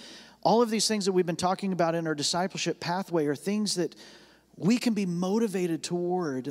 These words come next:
one another out of compassion. So imagine a church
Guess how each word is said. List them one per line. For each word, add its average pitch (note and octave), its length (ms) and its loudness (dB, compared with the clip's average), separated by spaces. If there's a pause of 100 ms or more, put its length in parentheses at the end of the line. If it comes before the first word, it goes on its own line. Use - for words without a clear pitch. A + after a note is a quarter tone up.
(120)
one D#3+ 200 -2
another C3+ 600 -4
out B2 160 -6
of B2 100 -8
compassion. A#2+ 640 -10 (1700)
So - 140 -4
imagine E3+ 460 0
a E3+ 80 -2
church - 680 -4